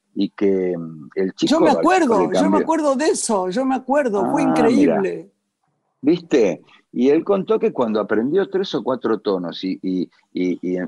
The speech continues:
Speaker 1: y entendió que él podía conseguir una melodía con, con tonos conseguidos por sus propios deditos, le cambió la vida. Y ya cuando a él le dijeron, "Vos tenés que enseñarle ahora a otros chicos", lo incorpora, lo, lo, lo suma, lo, lo,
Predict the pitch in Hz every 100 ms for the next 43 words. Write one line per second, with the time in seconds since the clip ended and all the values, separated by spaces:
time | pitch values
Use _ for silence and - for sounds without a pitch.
0 | - 87 82 92 117 170 170 165 - 98
1 | 110 135 113 87 - _ - - 104 -
2 | 95 - 98 127 127 95 92 85 90 117
3 | 117 - 87 82 _ 160 80 - _ 120
4 | 120 101 90 82 90 110 92 80 82 78
5 | 107 107 87 87 87 87 - 80 85 -
6 | _ - - - _ - 202 202 107 123
7 | 147 120 147 214 107 82 73 _ _ 117
8 | 104 147 196 165 113 101 104 104 117 185
9 | 175 104 95 - 104 101 135 160 120 123
10 | - 98 87 95 117 123 107 101 117 104
11 | - 87 - 82 73 80 80 - - _
12 | 110 117 120 110 117 113 107 190 190 113
13 | 95 98 92 95 92 90 87 - - 185
14 | 185 110 85 80 87 82 82 90 85